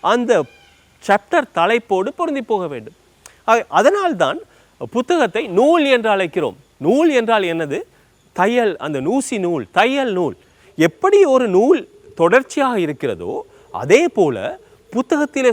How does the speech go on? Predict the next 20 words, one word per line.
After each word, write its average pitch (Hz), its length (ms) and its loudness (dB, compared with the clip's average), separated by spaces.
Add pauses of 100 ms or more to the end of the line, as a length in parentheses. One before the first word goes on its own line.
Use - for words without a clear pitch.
சொல்லப்படுகின்ற 170 680 -2
கருத்துக்களும் 135 680 -4 (380)
புத்தகத்திலே 285 540 -2
இருக்கின்ற 202 600 -2
அத்தியாயங்களும் 196 680 -6
ஒரு 151 200 -8
நூலை 247 420 -2
போல 160 420 -4 (380)
இழையோடு 240 460 0
இருக்க 226 400 -2
வேண்டும், 156 420 -4 (380)
ஒன்றோடு 269 540 4
ஒன்று 240 280 0
தொடர்பு 233 500 0
பட்டதாக, 127 480 -4 (280)
பின்னி 277 340 -2
பிணைந்து 247 560 -2
இருக்க 208 320 -2
வேண்டும் 165 280 -6
என்றுதான் 135 440 -8